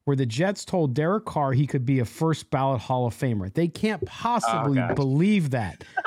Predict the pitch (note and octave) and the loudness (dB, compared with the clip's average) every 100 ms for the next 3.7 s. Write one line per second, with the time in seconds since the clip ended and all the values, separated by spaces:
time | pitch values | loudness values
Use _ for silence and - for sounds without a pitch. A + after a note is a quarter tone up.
0 | G#4+ - - G3+ A3+ A#3 B3 G#3 - _ | -4 0 -2 2 2 2 -2 -10 -12 _
1 | _ _ - - D3+ D3+ A3 A3+ A3 G#3+ | _ _ -20 -2 2 2 0 0 0 0
2 | G#3+ F#3 D#3 D#3 C#3+ C3 E3 - D#3+ C#3+ | 0 0 2 2 0 0 0 2 2 2
3 | B2+ F3+ D3+ D3+ C#3 B2 A#2 | 2 2 2 2 2 2 2